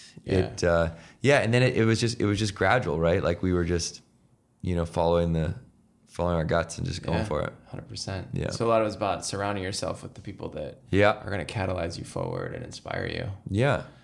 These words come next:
Speaker 2: Yeah.
Speaker 1: Love that. I
Speaker 2: And
Speaker 1: love
Speaker 2: th-,
Speaker 1: that.
Speaker 2: and think big, yeah.
Speaker 1: So you guys have done all this stuff, and what's, what's next? Like, you're, you know,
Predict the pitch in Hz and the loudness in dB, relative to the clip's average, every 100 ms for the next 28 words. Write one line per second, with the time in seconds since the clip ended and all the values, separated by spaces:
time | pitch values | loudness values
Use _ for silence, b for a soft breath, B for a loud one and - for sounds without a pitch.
0 | B B B - 50 50 - - - - | B B B -4 -4 -4 -8 -12 -12 -8
1 | 90 92 80 92 95 95 90 95 82 - | -4 -2 0 0 0 -2 0 0 0 -2
2 | 73 - - _ B B - 123 120 113 | -4 -4 -8 _ B B 0 4 6 4
3 | 107 117 131 123 92 123 147 127 110 - | 2 2 2 2 0 2 4 4 2 0
4 | 101 92 95 - - - 104 101 101 98 | 0 0 0 -6 -8 -4 -2 0 0 -2
5 | 62 76 85 95 113 110 - - - 64 | -4 -4 -4 -2 -2 0 -2 -2 -4 -6
6 | 101 127 - 87 95 98 101 - - - | -4 -4 -4 -4 -2 0 -2 -2 -8 -4
7 | 95 92 - - - 104 104 101 101 87 | -2 -2 -6 -8 -6 -4 -4 -2 -4 -6
8 | 98 92 85 | -8 -6 -8